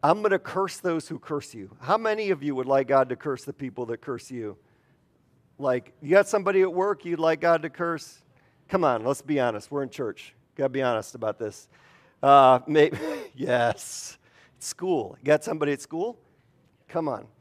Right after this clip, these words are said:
Uh, there's a, like, an, a kind of a promise of fame, of legacy. All the nations of the earth are gonna be blessed through you.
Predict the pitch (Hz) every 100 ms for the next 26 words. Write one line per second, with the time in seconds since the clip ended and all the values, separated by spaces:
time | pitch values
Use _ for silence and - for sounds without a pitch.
0 | _ - 165 156 143 127 110 - _ _
1 | _ _ _ _ _ _ - _ _ _
2 | _ _ _ _ _ _ - 233 240 254
3 | 170 208 214 190 165 - 196 247 180 -
4 | 196 214 175 123 _ 156 185 226 247 185
5 | - 147 123 139 175 220 - 240 233 202
6 | - _ _ - 156 214 185 165 185 208
7 | 202 151 147 147 135 175 202 165 143 135
8 | 117 120 180 - 151 165 190 190